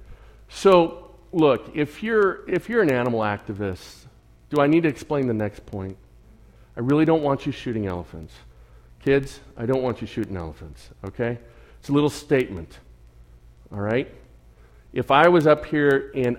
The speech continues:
I had, like, a button unbuttoned, like, right here. I did this one time. I wore a tie and it went to, like, right here. And I didn't say anything for, like, a half hour.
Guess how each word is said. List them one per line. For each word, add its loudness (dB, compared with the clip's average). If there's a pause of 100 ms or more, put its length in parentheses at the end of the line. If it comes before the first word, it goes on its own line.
I -2
had, -4 (500)
like, -4 (320)
a -6
button -4 (440)
unbuttoned, -6
like, -8
right -4
here. -8 (1900)
I -4
did 2
this -2
one 0
time. -4
I -4
wore 0
a 0
tie -6
and -6
it -4
went -8
to, -10
like, -8
right -6
here. -10 (640)
And -2
I 2
didn't 0
say -2
anything -2
for, -8
like, -4
a -6
half -8
hour. -12